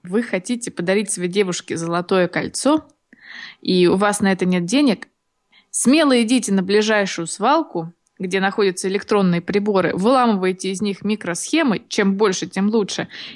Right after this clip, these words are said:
и несите все это домой. А все дело в том, что некоторые дорожки, э, которые находятся на микросхемах, они покрыты золотом.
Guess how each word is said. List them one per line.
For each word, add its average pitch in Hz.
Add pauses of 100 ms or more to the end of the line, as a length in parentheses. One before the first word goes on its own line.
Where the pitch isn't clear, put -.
и -
несите 180
все 180
это 208
домой. 180 (720)
А 185
все 226
дело 226
в 180
том, 339
что 196
некоторые 190
дорожки, 180 (300)
э, 180
которые 180
находятся 175
на 175
микросхемах, 185
они 208
покрыты 214
золотом. 190